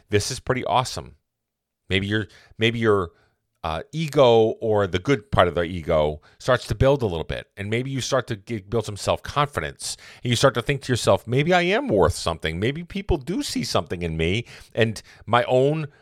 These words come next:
place that I was in, they knew that I was comfortable. And that's why nothing ever really came about, about around it, because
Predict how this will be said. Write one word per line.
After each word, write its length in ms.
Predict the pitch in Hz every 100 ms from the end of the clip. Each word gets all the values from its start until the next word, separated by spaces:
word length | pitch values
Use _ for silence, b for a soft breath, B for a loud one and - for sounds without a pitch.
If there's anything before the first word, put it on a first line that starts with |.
| b _
place 320 | - 156 -
that 120 | 135
I 40 | 110
was 220 | 98 -
in, 340 | - 147 113
they 160 | 104 107
knew 300 | 104 135 180
that 120 | 127
I 60 | 92
was 160 | 87
comfortable. 580 | - 143 151 - 82 90
And 120 | - 110
that's 240 | 113 -
why 280 | 120 120 127
nothing 380 | 127 131 143 139
ever 200 | 135 135
really 180 | 139
came 240 | 135 151 135
about, 300 | 104 143 202
about 300 | - 80 80
around 340 | 101 95 95
it, 140 | 120 147
because 280 | 139 143